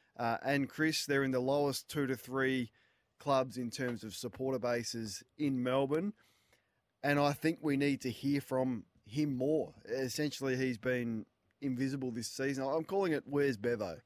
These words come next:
In, in a little Where's Wally costume. Like, you can't, w-, w-, so when I compare him to other coaches this, this offseason, this is just a quick snapshot. Chris Fagan's gonna be live in, in the studio with Gary and Tim tomorrow. Michael Voss has done an extended interview with A F L dot com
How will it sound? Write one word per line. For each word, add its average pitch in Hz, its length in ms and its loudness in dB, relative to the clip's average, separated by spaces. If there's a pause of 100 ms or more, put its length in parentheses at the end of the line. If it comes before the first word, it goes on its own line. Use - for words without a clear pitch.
(680)
In, 135 380 0
in 147 140 2
a 135 40 2
little 135 220 2
Where's 127 320 2
Wally 120 280 0
costume. 113 540 -6
Like, 135 180 -2
you 160 160 -2
can't, 180 320 -2
w-, 131 320 -6
w-, 147 160 -6 (140)
so 196 340 2 (260)
when 202 200 0
I 208 180 2
compare 156 440 0
him 165 320 -2
to 135 180 -2
other 131 180 2
coaches 113 560 -2
this, 123 360 -4 (500)
this 165 220 0
offseason, 151 380 0
this 208 100 0
is - 60 -4
just 180 180 -2
a - 40 -10
quick 175 220 -2
snapshot. 131 480 -2
Chris - 180 -2
Fagan's 147 400 2
gonna 131 140 -2
be 127 80 0
live 131 340 2
in, 127 140 -4
in 131 140 -4
the 120 80 -4
studio 131 420 0
with 113 100 -6
Gary 117 340 0
and 110 120 -6
Tim 117 300 -6 (380)
tomorrow. 123 380 0
Michael 143 320 -2
Voss 147 300 0
has 127 160 -6
done 131 220 2
an 120 100 -2
extended 131 640 -2
interview 123 400 -2
with 117 100 -2
A 123 180 2
F 113 120 -6
L 117 140 0
dot 120 300 -2
com 117 340 -4